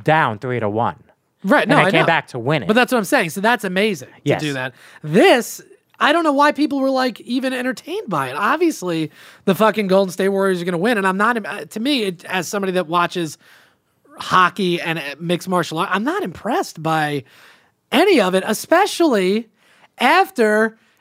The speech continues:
Speaker 2: it didn't seem, yeah, I guess LeBron was annoyed. Maybe it seemed like he might leave Cleveland or whatever, but, like,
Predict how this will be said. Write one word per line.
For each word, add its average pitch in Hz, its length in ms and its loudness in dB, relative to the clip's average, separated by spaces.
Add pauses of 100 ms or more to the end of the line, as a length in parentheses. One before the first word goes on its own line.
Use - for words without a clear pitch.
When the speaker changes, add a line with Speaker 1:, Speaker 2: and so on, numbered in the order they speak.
(120)
Speaker 2:
it 247 120 -8
didn't 330 220 -2
seem, 302 300 -4
yeah, 285 180 4
I 269 80 0
guess 254 200 -2
LeBron 208 300 2
was 196 120 -4
annoyed. 190 380 2
Maybe 185 180 -2
it 180 80 -4
seemed 190 120 -4
like 175 100 -6
he 180 80 -4
might 170 320 -4
leave 170 260 -4
Cleveland 156 520 -4
or 151 80 0
whatever, 151 300 0
but, 175 140 -4
like, 220 360 0